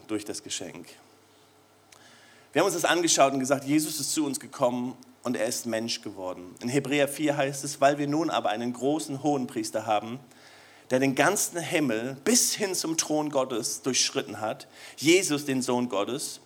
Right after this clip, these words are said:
wollen wir entschlossen an unserem Bekenntnis zu ihm festhalten." Jesus ist ja nicht ein Hohepriester, der uns in unserer Schwachheit nicht verstehen könnte.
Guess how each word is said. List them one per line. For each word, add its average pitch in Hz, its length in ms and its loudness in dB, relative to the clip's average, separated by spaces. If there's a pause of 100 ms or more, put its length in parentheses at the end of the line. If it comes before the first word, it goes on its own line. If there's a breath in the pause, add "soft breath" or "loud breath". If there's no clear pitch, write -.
(120)
wollen 156 320 6
wir 151 120 2
entschlossen 151 800 0
an 131 140 -4
unserem 131 240 0
Bekenntnis 127 680 -2
zu 143 140 -2
ihm 117 180 -4
festhalten." 92 760 -4 (540 loud breath)
Jesus 190 960 2 (320)
ist 147 240 2
ja 131 120 4
nicht 165 340 2
ein 131 200 0
Hohepriester, 139 800 2 (380 loud breath)
der 139 120 8
uns 143 140 2
in 143 80 0
unserer 120 180 0
Schwachheit 143 520 4
nicht 127 120 -4
verstehen 165 520 0
könnte. 101 460 -8